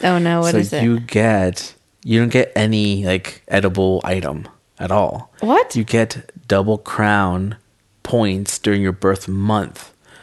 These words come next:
Speaker 2: So those are just, like, reward
Speaker 1: That's
Speaker 2: points
Speaker 1: stupid.
Speaker 2: that you can, uh, rank up to get a,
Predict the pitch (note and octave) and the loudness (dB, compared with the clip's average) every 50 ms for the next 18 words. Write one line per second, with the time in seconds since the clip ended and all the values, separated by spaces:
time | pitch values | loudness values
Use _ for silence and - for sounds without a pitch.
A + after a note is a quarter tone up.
0 | _ _ - A2 G#2 A2 A2 A2 A2+ A2 A2 A2 G#2 - - G#2+ G2+ F#2 F2+ - | _ _ -2 2 4 4 4 4 2 2 2 0 0 0 0 0 0 0 -2 -6
1 | A2 G#2 G2 F#2 F2+ F#2+ F2+ F#2+ G2 A#3 A#3 A#3 - - - - - - - - | -6 -4 -4 -2 -2 0 2 4 4 4 4 2 -2 -6 -12 -16 -16 -18 -18 -20
2 | - _ - G3+ G#3 G#3 G3+ G3 F#3 F3+ F3+ F3+ F3+ F3+ F3+ F3+ F#3 F#3+ - _ | -12 _ 0 0 2 2 2 2 2 4 4 4 2 2 0 -2 -6 -8 -10 _
3 | _ _ - - G2 F#2+ - - G3 F#2 F#2 - - _ - - - F2 F2 E2+ | _ _ -4 -4 -4 -2 -2 -2 -4 -4 -4 -8 -14 _ -20 -8 -4 -2 0 0
4 | D#2+ D#2 C#2 - - _ _ _ _ _ _ _ _ - G2 F2+ F2+ F#2+ F#2+ - | 0 -2 -2 -6 -10 _ _ _ _ _ _ _ _ -6 -4 -2 -2 -2 -2 -2
5 | F#2 F2+ G2 A2 - - - _ _ - - - G2+ F#2 F2 F2 F2 F#2 G2+ - | 0 0 0 0 -2 -10 -20 _ _ -12 -4 -2 0 0 0 0 0 -2 -4 -8
6 | _ _ _ _ - G2 F#2+ F#2 F2+ - - F2+ E2+ - - - | _ _ _ _ -4 -2 -2 0 0 -2 -2 -2 -2 -2 -4 -10